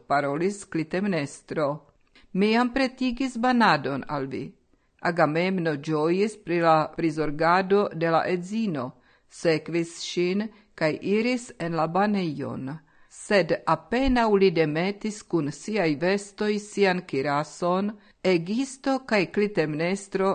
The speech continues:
ĵetiĝis sur lin kaj lin mortigis. La mortokrio de la reĝo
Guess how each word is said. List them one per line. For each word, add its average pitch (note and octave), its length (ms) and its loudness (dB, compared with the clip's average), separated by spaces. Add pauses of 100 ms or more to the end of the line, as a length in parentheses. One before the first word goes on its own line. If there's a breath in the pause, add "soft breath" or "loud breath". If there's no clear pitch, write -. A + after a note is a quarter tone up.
(140)
ĵetiĝis E3+ 840 -4 (120)
sur D3 300 -6 (180)
lin G#3 400 0 (320)
kaj D#3 200 6 (160)
lin A3 220 6
mortigis. D3+ 760 -2 (1000)
La F#3+ 140 6
mortokrio G#3+ 920 2 (100)
de E3+ 180 2
la D#3 160 6
reĝo D#3 500 0